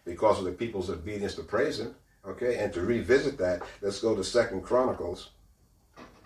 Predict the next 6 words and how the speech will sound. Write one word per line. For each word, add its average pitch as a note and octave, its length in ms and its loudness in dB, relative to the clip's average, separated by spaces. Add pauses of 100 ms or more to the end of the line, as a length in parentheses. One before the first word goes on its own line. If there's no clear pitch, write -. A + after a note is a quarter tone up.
(600)
Second A2 300 -2
Chronicles G#2 440 2
twenty, G#2 380 0 (2500)
Second F#2+ 280 -6
Chronicles F2+ 560 -2
twenty, G2+ 540 -6